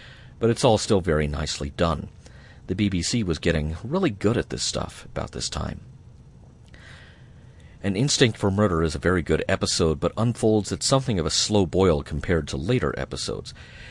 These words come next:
It also lacks a lot of the character dynamics that would appear later, since the character of Colin Davis, a star cop with a foul mouth and more than a hint of casual racism,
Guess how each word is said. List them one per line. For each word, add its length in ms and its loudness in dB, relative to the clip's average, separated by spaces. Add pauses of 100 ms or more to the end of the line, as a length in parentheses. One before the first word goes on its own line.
(120)
It 120 2
also 280 2
lacks 360 2
a 80 -6
lot 240 2
of 80 -4
the 60 -6
character 420 2
dynamics 560 0
that 80 0
would 160 -2
appear 240 -4
later, 440 -2 (140)
since 300 -6
the 160 -6
character 440 -2
of 120 -6
Colin 340 0
Davis, 420 -2
a 80 -10
star 280 0
cop 280 0
with 120 -8
a 80 -6
foul 320 2
mouth 340 -2
and 180 -4 (480)
more 140 2
than 160 6
a 60 4
hint 280 -2
of 120 -4
casual 440 2
racism, 600 -2